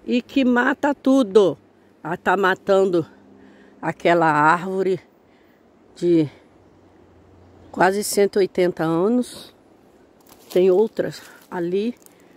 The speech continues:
Aquela dali tá dentro do meu quintal. Essa aqui tá dentro do quintal do vizinho.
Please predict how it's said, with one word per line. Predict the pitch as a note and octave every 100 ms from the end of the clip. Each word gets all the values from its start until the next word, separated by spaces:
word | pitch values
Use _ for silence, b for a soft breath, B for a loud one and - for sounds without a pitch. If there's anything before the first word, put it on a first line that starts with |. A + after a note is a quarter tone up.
| B -
Aquela | E3+ - F3 E3+
dali | F3 D#3+ D#3+
tá | -
dentro | D3 D#3+ D#3
do |
meu | D3+ D3
quintal. | F3 - G3 A3+ D4 - b b b -
Essa | F3+ - G3+
aqui | -
tá | G#3 G3
dentro | G3 F#3+
do |
quintal | F#3 G3 F#3+ F3+
do | F3+
vizinho. | F3+ F3+ D#3+ C#3+